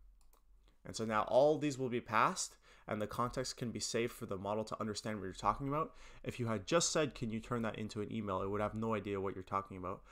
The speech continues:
But because you've passed the past questions in and also the responses, the model will be able to make some sense of it. And now it can turn that discussion about, uh,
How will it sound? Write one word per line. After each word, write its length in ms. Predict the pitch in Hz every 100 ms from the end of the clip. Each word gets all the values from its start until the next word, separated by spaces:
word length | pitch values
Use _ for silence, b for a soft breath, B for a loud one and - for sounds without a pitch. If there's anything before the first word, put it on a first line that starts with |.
| B B
But 140 | - 104
because 520 | 110 - 160 151 -
you've 160 | 117 -
passed 320 | 107 98 -
the 80 | -
past 440 | - 101 - -
questions 480 | - 107 - 101 98
in 260 | 107 104 107 B B
and 100 | -
also 200 | 98 95
the 100 | 95
responses, 600 | 90 - 120 127 143 131 B B B -
the 80 | 101
model 260 | 92 104
will 80 | 104
be 120 | 101
able 140 | 107 98
to 100 | 104
make 140 | 98
some 160 | - 92
sense 280 | - 113 123
of 140 | 113
it. 180 | 123 - -
And 100 | -
now 200 | 101 107
it 100 | 110
can 140 | - 107
turn 360 | - 110 104 - - _ - -
that 300 | 104 98 - - - - - -
discussion 440 | 107 117 107 110
about, 240 | 104 95
uh, 200 | 92 90